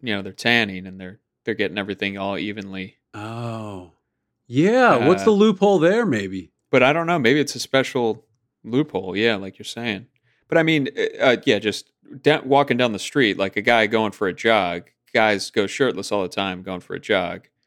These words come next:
Speaker 2: Right.
Speaker 1: Wait, are you saying if a lady goes for a jog shirtless, can, can she be pulled over by a cop?
Speaker 2: <laughs> I think so. <laughs> Pulled
Speaker 1: Whoa,
Speaker 2: over.
Speaker 1: okay.
Speaker 2: <laughs> Yeah, a jogging pullover, I do believe.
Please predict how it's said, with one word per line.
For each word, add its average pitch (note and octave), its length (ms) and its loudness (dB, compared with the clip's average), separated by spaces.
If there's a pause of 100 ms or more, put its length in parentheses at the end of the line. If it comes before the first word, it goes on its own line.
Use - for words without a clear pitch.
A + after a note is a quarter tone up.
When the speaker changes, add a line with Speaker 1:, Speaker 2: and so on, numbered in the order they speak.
Speaker 2:
Right. A2+ 300 -2 (380)
Speaker 1:
Wait, - 220 -4
are B2 100 4
you B2 120 0
saying C#3 520 -2
if A2+ 160 -2
a A2 40 -2
lady B2+ 300 2
goes A2+ 220 2
for - 160 -4
a G2 60 0
jog G2+ 400 0 (100)
shirtless, - 720 -4 (400)
can, A#2 140 -2
can - 180 -6
she A2+ 140 -8
be A#2+ 140 2
pulled C3 300 0
over B2 220 2
by G2 180 0
a F2+ 40 -8
cop? A2 420 -2 (220)
Speaker 2:
<laughs> - 220 -8 (760)
I C3+ 180 4
think F#3 280 4
so. F3+ 400 2 (160)
<laughs> - 160 -12
Pulled D#3+ 580 0
Speaker 1:
Whoa, D3 360 2 (160)
Speaker 2:
over. F#3+ 160 0
Speaker 1:
okay. - 240 -6 (380)
Speaker 2:
<laughs> G#3+ 1500 2 (920)
Yeah, F3+ 560 4
a B2 100 2
jogging F3+ 520 4
pullover, F#3 420 4
I A2+ 120 2
do D3 200 8
believe. G3 580 2